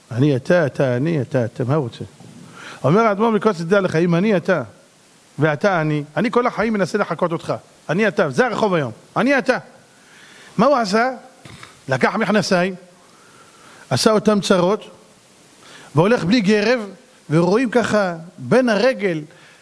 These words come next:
לבין המכנסיים, בין ה-, בין הנעל, רואים כזה, משהו כזה יורד למטה,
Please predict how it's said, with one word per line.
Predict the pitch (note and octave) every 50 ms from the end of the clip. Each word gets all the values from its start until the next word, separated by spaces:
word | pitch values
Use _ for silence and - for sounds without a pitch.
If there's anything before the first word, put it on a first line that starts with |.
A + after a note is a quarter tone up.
| _ _ - - - _ -
לבין | C#3+ D#3 E3+ F3 D3+ G#3+ C4 B3+ A#3+
המכנסיים, | A3+ G#3+ G3+ G3 G#3 G3+ - - B3 A#3+ A3+ G3
בין | A3 B3 A#3
ה-, | A3
בין | F#3+ F3 A#3 A3+
הנעל, | A3+ G3+ G3 F#3+ G3+ B3+ B3+ A3 G#3 A#3+ C4 B3 A3 - - _ _ _ _ _ _ _
רואים | - F3 G#3 A#3+ C4+ D4 C#4+ C4+ A3 G3+ - - _ _ _ _ _ _ _ _
כזה, | - A#3 A3+ G#3 C4 C4 B3+ B3 A#3 G#3+ - - - - _ _ _ _ _ _ _ _ _ _ _ _ _ - - -
משהו | F#3 G#3 D#4 D#4+ - C#4+ C#4 -
כזה | - A#3+ A3 B3+
יורד | C4+ C4 B3 C4+ - A3+
למטה, | A#3 A#3 B3 A#3 G3+ - G#3+ G#3 A#3+